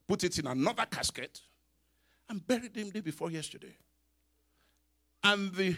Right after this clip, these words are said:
one of the elders in his town said, "We had been warned that something bad will happen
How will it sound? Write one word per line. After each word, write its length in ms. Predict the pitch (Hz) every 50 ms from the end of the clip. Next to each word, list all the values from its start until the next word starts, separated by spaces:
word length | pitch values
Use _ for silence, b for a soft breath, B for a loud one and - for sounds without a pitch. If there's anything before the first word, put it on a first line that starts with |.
| -
one 220 | - - 190 269 277
of 120 | 240 185
the 80 | 170 180 -
elders 360 | 233 220 226 208 220 202 - -
in 60 | 165
his 160 | 160 147 -
town 340 | - 254 202 170 139 117 - b b b b b
said, 540 | - - - 185 180 180 170 165 151 143 139 - b b b b
"We 180 | 117 131 143 135
had 320 | - - 147 135 120 110
been 300 | 120 143 135 135 131 151
warned 600 | 170 180 160 131 98 78 76 73 71 120 - - - _ _ _ _ _ _ _ _ _ _ _ _ _ _ _ _ _ _ _ _ _ _ _ _ _ _ _ _ _ _ _ _ _ _ _ _ _ _ -
that 160 | - 120 -
something 680 | - - - - - 156 160 147 - - 165 151 147 - - _ _
bad 600 | - 143 127 - - - - - - - - - - - _ _ _ _ _ _ _ _ _ _ _ _ _ _ _ _ _ -
will 200 | 95 95 92 - - -
happen 340 | - - - - - - -